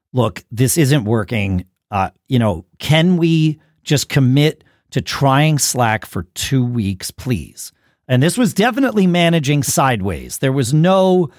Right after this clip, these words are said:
"I'm dictating this." This was a, a request, and I had no more authority than, than <laughs> to make the request. You know, that was it. Like, any of us could. And they did. They, they were like, "Yeah, okay." I mean, we respect each other. It's, it's,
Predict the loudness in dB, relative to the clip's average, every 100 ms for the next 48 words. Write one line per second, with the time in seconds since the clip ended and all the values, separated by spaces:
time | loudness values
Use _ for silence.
0 | _ _ -2 0 0 0 -2 0 0 2
1 | 2 2 0 -2 -2 0 0 -2 0 2
2 | 2 -2 -6 -2 -2 -2 -8 -4 0 0
3 | -2 -8 -4 0 0 -4 -4 0 0 2
4 | 2 2 2 2 2 0 -2 _ _ _
5 | -6 -2 0 2 2 2 2 2 2 2
6 | 0 -6 -2 2 2 0 -2 -2 0 2
7 | 2 0 0 0 -2 0 0 0 -4 -2
8 | -2 0 0 0 0 0 0 -2 -2 0
9 | 0 -2 -4 -6 -4 -4 -4 -14 _ _
10 | _ _ -2 0 2 -2 -4 _ _ _
11 | -12 -2 0 2 2 2 0 0 0 2
12 | 2 2 2 2 0 0 -2 -2 0 0
13 | -2 -2 -2 2 2 2 0 -2 -4 -4
14 | -2 0 0 2 0 0 -2 -2 -4